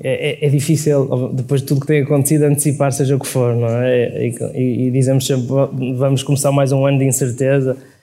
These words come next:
não é? Eu vejo este ano com alguma, com alguma preocupação, eh, eh, no fundo, a pandemia ditou os últimos anos. Eu acho que neste momento a guerra na Ucrânia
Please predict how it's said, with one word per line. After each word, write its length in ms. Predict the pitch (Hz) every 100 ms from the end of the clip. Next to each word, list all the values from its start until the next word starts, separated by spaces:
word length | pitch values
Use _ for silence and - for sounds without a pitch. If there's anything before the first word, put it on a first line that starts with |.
| _ _ -
não 180 | 110 113
é? 200 | 117 131 - _ _ _ - - - _ _ _ _ _ _ _ _ _ _ _ _
Eu 140 | 220
vejo 220 | 208 214 202
este 200 | - 202
ano 120 | 196
com 140 | 190
alguma, 520 | 180 170 180 147 - - -
com 180 | 160 156
alguma 400 | 151 156 151 139
preocupação, 1000 | 151 143 - 147 139 143 123 123 135 131
eh, 840 | 123 120 117 110 110 117 110 110 110 - _ _ _ -
eh, 120 | -
no 160 | 135 135
fundo, 420 | 151 151 147 -
a 80 | 143
pandemia 460 | 165 160 160 160
ditou 340 | 151 147 156 147
os 100 | 139
últimos 360 | 143 143 139 139
anos. 420 | 147 160 160 -
Eu 160 | 131 131
acho 140 | 131
que 80 | 143
neste 200 | 135 143
momento 380 | 143 139 135 135
a 40 |
guerra 340 | 127 135 131 127
na 100 | 131
Ucrânia 540 | 131 131 131 127